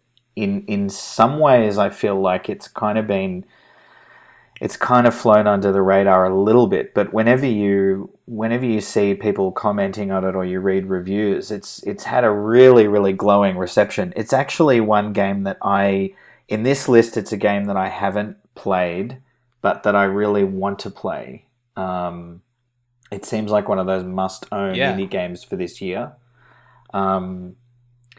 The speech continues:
Speaker 1: the, the only other one I've, I actually do own from this list is Golf Story, which I haven't started yet either. Um, and that seems to have made a pretty big
Speaker 2: In
Speaker 1: impact as well.
Speaker 2: between our last episode and this episode, I've actually been playing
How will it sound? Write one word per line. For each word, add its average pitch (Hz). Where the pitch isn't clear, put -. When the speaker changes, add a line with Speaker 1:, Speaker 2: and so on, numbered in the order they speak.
Speaker 1:
the, 113
the 120
only 139
other 123
one 107
I've, 101
I 107
actually 104
do 104
own 98
from 98
this 95
list 101
is 92
Golf 95
Story, 87
which 92
I 90
haven't 90
started 87
yet 90
either. 90
Um, 92
and 107
that 113
seems 98
to 104
have 95
made 92
a 90
pretty 95
big 90
Speaker 2:
In 95
Speaker 1:
impact -
as -
well. 101
Speaker 2:
between 135
our 110
last 117
episode 117
and 95
this 104
episode, 139
I've 117
actually 123
been 104
playing 101